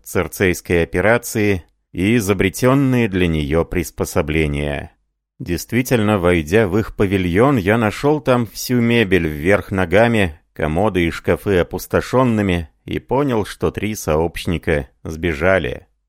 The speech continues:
Выходя из разграбленного дома, я заметил голубоватый дымок, поднимавшийся сзади левого крыла постройки. Он поднимался над кучей наполовину обуглившихся остатков, ужасный отвратительный запах которых вызывал тошноту.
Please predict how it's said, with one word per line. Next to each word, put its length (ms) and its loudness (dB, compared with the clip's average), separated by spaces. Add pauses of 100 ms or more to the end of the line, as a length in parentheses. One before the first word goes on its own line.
Выходя 680 0
из 240 -6
разграбленного 840 0
дома, 360 2
я 160 2
заметил 520 -2
голубоватый 760 0
дымок, 600 0 (180)
поднимавшийся 920 -4
сзади 500 0
левого 540 2
крыла 480 0
постройки. 920 -4 (320)
Он 200 -4
поднимался 760 -2
над 180 -4
кучей 440 -4
наполовину 720 -2
обуглившихся 920 -2
остатков, 720 -4 (240)
ужасный 760 0
отвратительный 840 -2
запах 580 2
которых 540 0
вызывал 560 0
тошноту. 840 -4